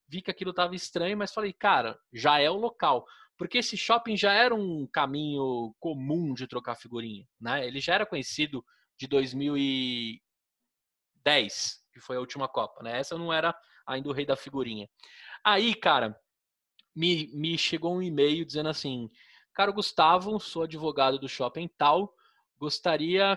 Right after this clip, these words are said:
com expressa sei lá o quê, te pedir pra tirar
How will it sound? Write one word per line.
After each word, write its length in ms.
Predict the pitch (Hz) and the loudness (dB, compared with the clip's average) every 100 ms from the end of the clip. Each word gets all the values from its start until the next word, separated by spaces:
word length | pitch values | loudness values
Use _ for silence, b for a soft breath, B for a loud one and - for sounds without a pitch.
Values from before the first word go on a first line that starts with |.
| - | -2
com 140 | 160 151 | -10 -8
expressa 640 | - - 151 170 - 160 | -6 0 2 2 0 -4
sei 180 | - 143 | -4 -2
lá 120 | 135 | -2
o 80 | 143 | -2
quê, 300 | - 151 160 | -4 -4 -4
te 160 | - | -8
pedir 520 | - 180 151 135 151 - | -12 -12 -8 -4 -4 -6
pra 120 | 151 | -10
tirar 500 | - 160 127 131 | -6 -4 0 0